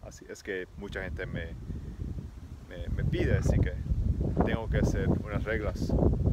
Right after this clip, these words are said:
Am, si ustedes tienen preguntas o sugestiones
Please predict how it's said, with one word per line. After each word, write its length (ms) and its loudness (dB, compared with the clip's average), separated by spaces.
Am, 500 -2
si 160 -4
ustedes 320 -2
tienen 200 -2
preguntas 920 -4
o 480 -6
sugestiones 1040 -8